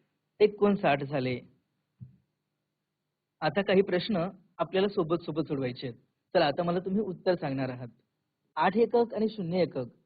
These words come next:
अर्थात आठ एककात शून्य एकक मिळवले तर आठ एकक होतील. मग आता काय मिळवायचं राहिलं? दशकात दशक,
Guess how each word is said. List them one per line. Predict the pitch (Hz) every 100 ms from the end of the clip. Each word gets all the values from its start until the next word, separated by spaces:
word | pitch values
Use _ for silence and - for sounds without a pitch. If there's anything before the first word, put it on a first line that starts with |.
| _ _ -
अर्थात | 143 143 185
आठ | 156 160
एककात | 175 180 196
शून्य | 190 156 165
एकक | 196
मिळवले | 170 185 185
तर | 180 208 277 330 - _ _ _ -
आठ | 185 214 220
एकक | 226 196 - 151
होतील. | 143 123 120 120 _ _ -
मग |
आता | 214 208
काय | 247 262
मिळवायचं | 240 208 202 202
राहिलं? | 175 160 156 - _ _ 147
दशकात | 156 156 - 208
दशक, | 190 175 160 135